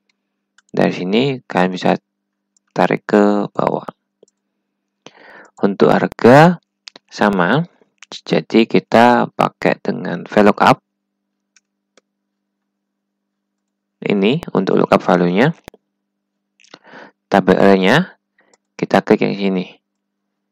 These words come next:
Dari A tiga sampai dengan B tujuh.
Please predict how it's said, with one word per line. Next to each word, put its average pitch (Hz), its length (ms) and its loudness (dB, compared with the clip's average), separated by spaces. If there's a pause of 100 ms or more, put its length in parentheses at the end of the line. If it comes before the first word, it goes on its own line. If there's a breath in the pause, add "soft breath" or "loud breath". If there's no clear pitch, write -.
(180)
Dari 92 320 -2
A 104 160 2
tiga 123 400 2
sampai 92 560 -2
dengan 95 560 -6
B 104 160 2 (400)
tujuh. 104 320 0